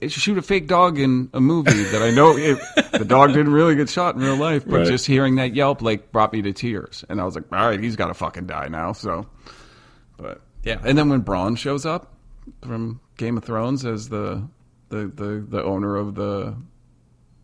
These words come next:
Speaker 1: the Continental, wherever it is, Saudi Arabia,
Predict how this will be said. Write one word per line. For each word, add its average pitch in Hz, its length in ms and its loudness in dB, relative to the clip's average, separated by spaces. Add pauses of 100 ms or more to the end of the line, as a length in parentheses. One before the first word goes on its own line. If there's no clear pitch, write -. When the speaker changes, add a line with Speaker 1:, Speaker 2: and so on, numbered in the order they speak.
(140)
Speaker 1:
the - 60 -18
Continental, 98 720 -6
wherever 71 400 -10
it 67 80 -12
is, 82 360 -12 (340)
Saudi 87 320 -10
Arabia, 98 520 -6